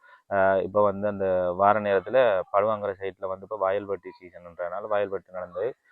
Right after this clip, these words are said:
அந்த வயல்வெட்டு முடிஞ்சதுக்கு பிறகு அந்த பகுதியில வந்து கால்நடைகளை வந்து மேய்ச்சலுக்காக விடுவாங்க. மாடுகள், ஆடுகள் அப்படி மேய்ச்சலுக்கு விடுறது.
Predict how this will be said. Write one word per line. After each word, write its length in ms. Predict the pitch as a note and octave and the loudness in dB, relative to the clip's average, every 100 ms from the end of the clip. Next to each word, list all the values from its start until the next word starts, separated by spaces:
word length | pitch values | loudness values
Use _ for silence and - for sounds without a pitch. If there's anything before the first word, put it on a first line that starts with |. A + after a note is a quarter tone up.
| - | -12
அந்த 200 | - F#2+ | -6 0
வயல்வெட்டு 600 | F#2+ G#2+ A2 A2 G#2 G2+ | 6 6 6 2 -2 -6
முடிஞ்சதுக்கு 320 | G#2+ G#2+ G2+ F#2+ | -2 0 0 0
பிறகு 360 | G#2 G2+ G#2 | 0 2 2
அந்த 200 | A2+ G2+ G2+ | 0 -2 0
பகுதியில 320 | G#2 G2 F#2+ | 0 0 0
வந்து 240 | F#2 F#2+ - | -2 -4 0
கால்நடைகளை 560 | G#2 G#2 G2+ F#2+ F2+ | 0 0 -4 -4 -2
வந்து 640 | F2+ F2+ F2 G#2+ G2 F#2+ F#2 - _ _ G#2 | -4 -6 -6 -4 -2 -2 -4 -10 _ _ -8
மேய்ச்சலுக்காக 540 | G#2+ G#2 G2 F#2 F#2 | -6 -4 -4 -2 -2
விடுவாங்க. 320 | F#2 F#2 F2+ | -2 -2 -4
மாடுகள், 440 | F2+ F#2+ F#2+ F2+ F#2 | -6 -6 -4 -4 -2
ஆடுகள் 360 | F#2+ F#2 F2 | -2 -2 -4
அப்படி 260 | F2 - F2+ | -8 -8 -12
மேய்ச்சலுக்கு 420 | G2 F#2 F2+ F2 | -12 -12 -12 -10
விடுறது. 340 | F2 E2+ E2+ | -10 -10 -10